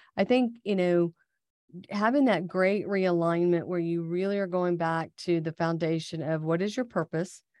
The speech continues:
And again, it's a being. And then what are those passions that, you know, do you have those passions? Are you taking time for those passions? Um, and, you know, you know, I w-, I went through a season where, um, you know, I had health issues and,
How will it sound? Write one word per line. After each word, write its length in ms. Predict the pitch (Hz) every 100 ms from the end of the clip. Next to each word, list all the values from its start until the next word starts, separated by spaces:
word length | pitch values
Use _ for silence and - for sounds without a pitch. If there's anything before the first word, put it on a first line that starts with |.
| _ _
And 80 | 165
again, 220 | 170 175
it's 140 | 180 202
a 40 |
being. 760 | 185 185 196 175 165 160 175 208 _ _ _
And 200 | - 190
then 380 | 175 175 175 175
what 320 | - 170 170
are 120 | 240
those 400 | 240 226 226 220
passions 840 | - - 226 233 254 180 160 156 160
that, 320 | - 160 160 - _ _
you 100 | -
know, 60 | 190
do 140 | 175
you 140 | 202 247
have 340 | 226 175 240
those 200 | 339 233
passions? 440 | - 160 151 - 156
Are 60 |
you 100 | 170 185
taking 360 | 202 208 208
time 400 | 185 - 185 190
for 100 | 175
those 180 | 160 160
passions? 600 | - 156 156 160 156 156 _ _ _ _ -
Um, 480 | 180 170 165 165 165 _ _ _ -
and, 360 | 226 226 233 233
you 100 | 240
know, 380 | 208 185 214 220 _
you 140 | - 220
know, 100 | 208
I 180 | 202 254
w-, 220 | 311 330
I 100 | 160
went 220 | 294 370
through 140 | 226 190
a 60 |
season 480 | 180 180 180 190 190
where, 380 | 180 180 185 180 _ _ _ -
um, 360 | 185 185 185 -
you 80 | 196
know, 100 | 190
I 60 | 196
had 160 | 220
health 320 | 220 202 233
issues 320 | 285 262 190 180
and, 200 | 180